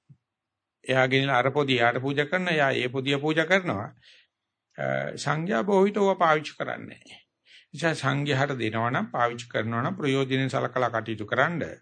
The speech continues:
සංඝයා දැනගන්න ලදියම් චූරකින් සතුටු වෙන්න. සතුටු වෙලා ලදියම් චූරකින් සතුටු වීමේ ගුණ කතානේ පොඩි උන්ට කියලා දෙන්න.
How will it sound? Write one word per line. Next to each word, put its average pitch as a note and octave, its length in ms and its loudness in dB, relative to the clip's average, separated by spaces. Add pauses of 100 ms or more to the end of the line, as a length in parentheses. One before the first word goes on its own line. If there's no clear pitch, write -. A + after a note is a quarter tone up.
(520)
සංඝයා E3 480 4
දැනගන්න A#2 580 0 (680)
ලදියම් B2+ 520 2
චූරකින් C3 460 -2
සතුටු A#2+ 400 -6
වෙන්න. - 220 -12 (2000)
සතුටු F#3+ 360 -2
වෙලා C#3 320 6
ලදියම් D#3+ 360 2
චූරකින් E3 360 -4
සතුටු D3+ 260 -4
වීමේ F#3+ 220 -2
ගුණ E3+ 240 0
කතානේ C3+ 360 0
පොඩි D#3 220 0
උන්ට F3 160 -2
කියලා F3+ 300 -2
දෙන්න. F#2+ 200 -8